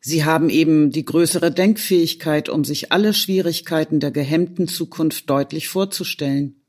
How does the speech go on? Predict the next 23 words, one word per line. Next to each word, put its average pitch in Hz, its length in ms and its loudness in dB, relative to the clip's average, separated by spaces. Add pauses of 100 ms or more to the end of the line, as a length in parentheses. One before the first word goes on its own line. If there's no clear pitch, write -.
(100)
antwortete 127 600 -6
die 135 120 -10
Schwester. 127 600 -8 (720)
„Haben 165 320 2
Sie 170 160 0
mal 170 240 2
auf - 160 -2
die - 160 -2
ausgearbeitete 160 960 0
Stirn 160 420 0
unseres 151 460 -2
Finsteren 160 580 -2
geachtet? - 680 -6 (580)
Was 139 280 -2
Ihnen 180 280 4
noch 160 160 2
alles 151 400 0
auffällt 196 540 2
bei 143 120 0
Ihrer 147 300 -2
Arbeitslast, 151 800 -2
Schwester? 151 560 -4 (480)
Na, 180 380 0